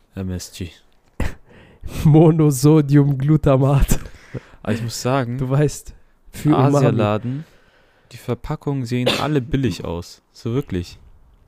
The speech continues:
Speaker 1: Aber die Sachen
Speaker 2: Ey,
Speaker 1: schmecken
Speaker 2: aber
Speaker 1: übel geil.
Speaker 2: ich hab, äh, da gab's Cheetos übrigens. Ich weiß nicht, ob du, hast du schon mal Cheetos gegessen?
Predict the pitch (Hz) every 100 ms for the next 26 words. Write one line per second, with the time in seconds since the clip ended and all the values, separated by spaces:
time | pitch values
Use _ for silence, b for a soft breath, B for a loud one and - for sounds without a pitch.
0 | - 104 104 101 95 160 131 151 131 113
1 | 151 143 113 143 110 95 _ _ - b
2 | b _ _ _ _ - 139 - - _
3 | _ - 127 135 131 135 135 - - 170
4 | 139 131 - 135 127 127 131 - - _
5 | _ _ _ - 139 - 127 - - 165
6 | 156 143 131 - 151 123 - 127 135 -
7 | 196